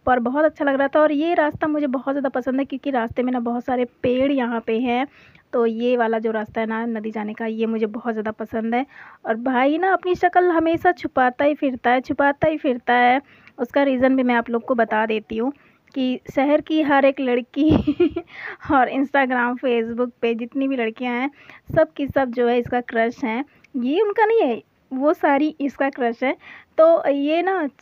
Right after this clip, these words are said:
शक्ल छुपाता फिरता रहता है कि कहीं अगर किसी ने देख लिया ना, तो मेरी जो setting रहेगी वो ख़राब हो जाएगी। तो फ़िलहाल हम पहुंच गए हैं। और ये देखिए कितना खूबसूरत मंदिर है। और न-, नदी का जो video मैंने काफ़ी बार share किया है,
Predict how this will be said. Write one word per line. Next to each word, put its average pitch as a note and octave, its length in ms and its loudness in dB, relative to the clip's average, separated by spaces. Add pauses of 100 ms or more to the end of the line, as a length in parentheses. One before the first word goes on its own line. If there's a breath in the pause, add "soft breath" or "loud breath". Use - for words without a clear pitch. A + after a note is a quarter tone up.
शक्ल C#4 280 0
छुपाता C4 400 0
फिरता A#3 300 -2
रहता G#3+ 280 -2
है A3 160 -2
कि A#3 120 -8
कहीं A3+ 260 -2
अगर A3+ 120 -4
किसी A#3+ 220 -8
ने B3 120 -4
देख A3+ 260 -4
लिया A3+ 160 -4
ना, A#3 100 -4
तो A#3+ 160 -2
मेरी B3 220 -4
जो C#4+ 80 -2
setting D4 380 -2
रहेगी D4 240 2
वो C#4 280 2
ख़राब B3 300 0
हो A3+ 60 -2
जाएगी। A3 320 -2
तो D#4 100 -4
फ़िलहाल F#4+ 380 4
हम G#4+ 140 4
पहुंच D#4+ 280 6
गए D#4+ 220 0
हैं। E4 320 0 (400 soft breath)
और A3+ 100 0
ये A3+ 160 -2
देखिए B3 200 -2
कितना A#3+ 200 -4
खूबसूरत A3+ 600 -4
मंदिर A3 360 -2
है। A3+ 120 2
और A3+ 160 -4 (220)
न-, C#4 60 -2 (160)
नदी A#3 260 -6
का C#4 160 2
जो C4+ 280 4
video C4+ 420 2
मैंने D#4 180 0
काफ़ी D#4 280 -2
बार D4 180 2
share B3+ 320 -2
किया B3 240 -4
है, C4+ 300 -2